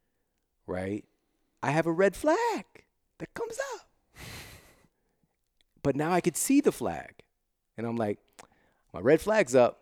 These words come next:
but maybe this new drug,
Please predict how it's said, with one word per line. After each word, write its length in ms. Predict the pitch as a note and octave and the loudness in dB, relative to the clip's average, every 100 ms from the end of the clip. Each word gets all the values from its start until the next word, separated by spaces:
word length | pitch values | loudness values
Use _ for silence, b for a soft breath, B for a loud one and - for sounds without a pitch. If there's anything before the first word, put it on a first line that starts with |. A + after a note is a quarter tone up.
| _ | _
but 360 | - G3 D#3 - _ _ _ _ _ _ - | 6 8 8 6 _ _ _ _ _ _ -14
maybe 880 | A#2 D3 G3+ B3+ A3+ C#3 G#2 A#2 C#3+ _ _ _ _ _ _ _ _ | -6 0 2 2 2 0 -2 -4 -14 _ _ _ _ _ _ _ _
this 380 | F#2 F2 C3 - | -8 0 0 0
new 200 | C3+ C#3+ | -8 -10
drug, 540 | C#3+ - G2+ E2+ F#2+ | -10 -6 -4 -4 -6